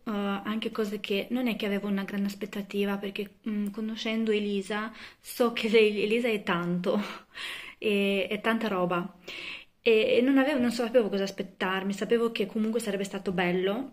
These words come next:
mm, così, eh, diciamo, se questa può essere un'aspettativa, ehm, ma in realtà ho ottenuto,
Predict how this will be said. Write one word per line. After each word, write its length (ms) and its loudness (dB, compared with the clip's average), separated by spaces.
mm, 520 -6
così, 440 -4
eh, 320 -6
diciamo, 380 -8
se 140 -10
questa 260 -8
può 120 -6
essere 160 -8
un'aspettativa, 1040 -6
ehm, 840 -6
ma 160 -4
in 140 -4
realtà 300 -2
ho 40 2
ottenuto, 960 -4